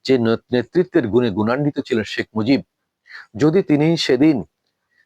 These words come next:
বন্দি না থেকে যদি বাইরে থাকতেন, যিনি বন্দি অবস্থায় ভাষা আন্দোলনের নেতৃবৃন্দকে নেতৃত্ব, বিভিন্নভাবে নেতৃত্ব দিচ্ছেন, দিক নির্দেশনা দিচ্ছেন, তিনি যদি বাইরে থাকতেন, তাহলে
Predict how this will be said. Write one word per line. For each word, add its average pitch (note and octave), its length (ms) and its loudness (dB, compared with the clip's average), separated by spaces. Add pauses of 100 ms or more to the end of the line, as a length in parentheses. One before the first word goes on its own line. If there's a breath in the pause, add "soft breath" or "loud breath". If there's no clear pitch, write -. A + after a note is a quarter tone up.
(160)
বন্দি D3 420 0
না C3+ 180 0
থেকে D#3+ 320 0
যদি B2+ 300 2
বাইরে D#3 420 2
থাকতেন, G#2+ 580 -4 (840 loud breath)
যিনি D#3+ 260 2
বন্দি E3+ 400 2
অবস্থায় F3+ 640 2 (840)
ভাষা D3+ 360 0
আন্দোলনের D#3 560 2 (260)
নেতৃবৃন্দকে C#3 920 2
নেতৃত্ব, B2+ 640 -2
বিভিন্নভাবে B2 720 2
নেতৃত্ব A#2 420 -2
দিচ্ছেন, A2+ 340 -4
দিক A2 260 -4
নির্দেশনা B2+ 400 -2
দিচ্ছেন, G#2 300 -4
তিনি C#3 260 -2
যদি C#3+ 180 2
বাইরে C#3 380 2
থাকতেন, - 480 -4 (440 loud breath)
তাহলে C#3+ 280 2